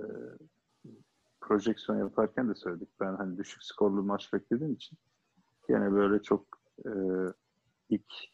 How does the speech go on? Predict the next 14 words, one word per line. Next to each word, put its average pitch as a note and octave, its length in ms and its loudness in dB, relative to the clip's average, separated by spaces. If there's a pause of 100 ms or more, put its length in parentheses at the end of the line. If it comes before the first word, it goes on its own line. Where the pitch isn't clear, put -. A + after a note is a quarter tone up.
(100)
devreler, F#2+ 440 6
ilk - 440 -2
periyotlar G2 680 8
böyle G2 200 4
çok - 260 4
bir G#2 60 6
hareket G2+ 460 4
beklemiyorum G2 600 4
maçtan. - 400 -2 (400)
Benim B2 220 12
skor - 400 8
tahminim A#2 580 8 (720)
yirmi A2+ 440 12
dört - 500 8